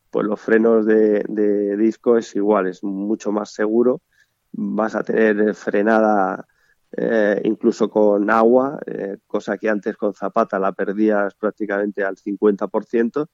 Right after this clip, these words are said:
y ahora frenas igual. Tienes que tener mucho más tacto porque como son hidráulicos no puedes pegar,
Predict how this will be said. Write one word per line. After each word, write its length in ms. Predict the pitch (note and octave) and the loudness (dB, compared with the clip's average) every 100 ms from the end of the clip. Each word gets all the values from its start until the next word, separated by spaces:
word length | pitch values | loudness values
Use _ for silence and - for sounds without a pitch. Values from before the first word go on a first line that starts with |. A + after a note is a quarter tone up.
| _ _ _ | _ _ _
y 180 | - G#2 | -2 2
ahora 260 | G2+ G#2+ G#2+ | 2 2 0
frenas 400 | A#2 A2+ G2+ G2+ | 0 0 0 0
igual. 280 | G#2+ C3 G#2+ | 4 4 4
Tienes 220 | A2 A#2+ | 2 2
que 100 | A2 | 0
tener 380 | A#2+ B2+ A2 _ _ _ | 2 0 0 _ _ _
mucho 360 | A2+ A#2+ - B2 | 2 2 4 4
más 280 | B2 A#2+ - | 4 0 0
tacto 400 | D3 - D#3 D3+ | -2 2 -2 0
porque 240 | A2 G#2 | -2 -2
como 220 | G#2 G2 | -4 -6
son 200 | - A2 | -2 2
hidráulicos 540 | A2 A#2 B2 C3+ D#3+ B2 | 4 4 4 4 2 2
no 180 | A#2 | 2
puedes 260 | G2+ A#2 G#2+ | 4 2 2
pegar, 480 | - G2+ G#2 G2+ | -2 0 0 -2